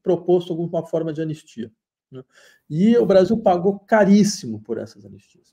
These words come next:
pa-, caríssimo. E vai pagar caro se, de fato, a gente continuar esse tipo de processo agora, né? Volto a insistir, ah, esse go-, um golpe dessa natureza não é feito por três, quatro bêbados no interior do Palácio do Planalto,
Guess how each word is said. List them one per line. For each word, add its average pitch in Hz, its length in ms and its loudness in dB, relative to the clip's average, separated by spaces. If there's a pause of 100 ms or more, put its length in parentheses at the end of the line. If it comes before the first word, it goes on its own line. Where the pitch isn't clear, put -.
pa-, 165 140 -8
caríssimo. 151 640 -4 (400)
E 151 120 -4
vai 196 200 4
pagar 196 380 0
caro 196 640 0
se, - 180 -8
de 160 100 -6
fato, 160 440 -4
a 180 40 -2
gente 175 200 -8
continuar 180 720 -2
esse 175 160 -8
tipo - 200 -14
de 175 100 -10
processo 170 520 -6
agora, 147 500 -2 (140)
né? 147 160 -12 (500)
Volto 196 280 4
a - 20 2
insistir, 185 680 -4 (300)
ah, 147 340 2
esse 175 360 0
go-, 160 360 2
um 151 160 -2
golpe 196 320 4
dessa 160 240 -6
natureza 131 540 -4
não 151 160 -6
é 226 80 -2
feito 226 320 -2
por 214 140 -12
três, 196 340 -2
quatro 170 420 -2
bêbados 151 460 -6
no 170 60 -6
interior 165 260 -8
do 170 100 -8
Palácio 165 380 -4
do - 40 -20
Planalto, 208 520 -2